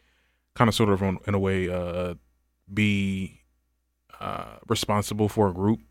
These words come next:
So I wasn't gonna, like, you know, just leave the people that I was, you know, working with out on a, on a, you know, tangent. 'Cause there was other people too in our track that actually left or went somewhere,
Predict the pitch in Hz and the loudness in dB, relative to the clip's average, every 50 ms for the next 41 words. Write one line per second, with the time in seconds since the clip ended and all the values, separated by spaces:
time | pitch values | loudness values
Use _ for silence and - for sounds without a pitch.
0 | _ _ _ _ _ - - 110 104 107 107 107 101 101 110 98 104 98 98 95 | _ _ _ _ _ 0 6 8 8 8 8 6 4 2 2 2 4 2 4 2
1 | 95 95 92 92 90 87 98 104 98 92 87 90 87 90 92 90 - - - - | 2 2 2 0 -2 -2 0 0 0 0 -2 -6 -8 -10 -10 -12 -12 -16 -20 -20
2 | _ _ _ _ _ _ - 107 107 107 104 104 101 98 101 - - 101 - - | _ _ _ _ _ _ -4 0 2 2 4 4 2 0 -2 -4 -4 -4 -2 -2
3 | 110 101 107 107 101 95 98 95 98 95 90 - - 104 101 95 92 90 87 101 | -2 0 0 2 2 2 2 0 -2 -6 -6 -6 -4 -4 -2 -2 -4 -4 -2 -2
4 | 104 101 - 110 107 107 104 101 98 - - - _ _ _ _ _ _ _ _ | -2 -2 0 0 0 2 2 0 0 -2 -6 -14 _ _ _ _ _ _ _ _
5 | _ _ 107 107 101 - 101 101 98 95 92 92 - - - - 101 98 95 92 | _ _ 4 4 4 4 2 0 2 0 0 -2 -4 -8 -6 -4 -2 -2 -2 -4
6 | 92 92 - - _ _ _ _ - 113 101 95 95 - - 113 113 110 107 113 | -4 -6 -8 -12 _ _ _ _ -6 -4 -4 -4 -4 0 2 4 4 4 4 2
7 | 104 - - - - - - - 127 117 107 131 135 170 165 135 143 139 135 135 | -2 -4 -10 -20 -20 0 4 6 6 6 6 4 4 4 4 4 4 4 4 2
8 | - 147 131 - 127 123 120 101 - - 151 139 113 107 101 95 - - 113 107 | 0 0 2 4 2 2 2 2 0 -2 -2 0 2 2 2 0 0 2 2 2
9 | 101 - - 104 98 - 101 101 - - 104 92 90 90 98 107 110 110 104 - | 2 2 0 2 2 2 2 0 -2 -6 -10 -10 -4 0 4 4 4 4 2 0
10 | - 98 92 87 87 87 104 110 101 - - - 110 120 127 107 92 87 82 82 | -2 -2 -2 -2 -2 0 0 0 0 -2 -2 0 0 0 2 0 -2 -4 -6 -8
11 | 82 82 | -10 -14